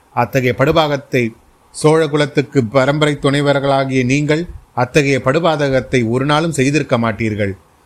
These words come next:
அருள்மொழி கடலில் மூழ்கியிருந்தால் அது அவனுடைய தலைவிதியின் காரணமாகத்தான் இருக்க வேண்டும்.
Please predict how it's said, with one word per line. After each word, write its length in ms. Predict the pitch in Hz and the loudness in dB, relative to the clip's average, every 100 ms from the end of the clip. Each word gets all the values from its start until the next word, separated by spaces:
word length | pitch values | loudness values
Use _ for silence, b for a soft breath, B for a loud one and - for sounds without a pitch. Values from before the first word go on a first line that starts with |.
| _ - | _ 0
அருள்மொழி 460 | 131 147 143 135 | 2 2 0 -2
கடலில் 460 | 131 131 143 139 127 | 0 0 0 0 0
மூழ்கியிருந்தால் 680 | 147 147 151 143 147 165 165 | 0 0 0 0 0 -2 -4
அது 240 | - 123 | -2 2
அவனுடைய 460 | 113 113 117 113 117 | 2 0 -2 -2 -2
தலைவிதியின் 640 | 113 123 156 151 131 127 117 | 0 0 0 0 -2 -2 0
காரணமாகத்தான் 760 | 123 127 131 127 131 - 147 | 0 2 -2 0 0 0 0
இருக்க 280 | 131 120 127 | 0 0 0
வேண்டும். 360 | 113 104 101 | 0 -4 -6